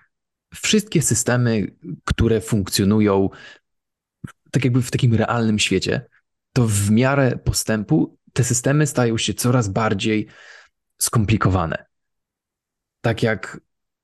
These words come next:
mm, i, i z racji tego skomplikowania, ym, mamy również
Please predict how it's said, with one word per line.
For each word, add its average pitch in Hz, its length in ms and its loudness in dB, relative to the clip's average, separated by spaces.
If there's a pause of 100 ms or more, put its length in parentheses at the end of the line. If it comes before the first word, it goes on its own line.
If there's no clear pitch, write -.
(120)
mm, 107 340 2 (140)
i, 156 280 -2
i 156 40 4
z 127 100 4
racji 160 300 0
tego 127 180 0
skomplikowania, 101 720 -2 (580)
ym, 127 460 0 (640)
mamy 156 320 4
również 120 600 -4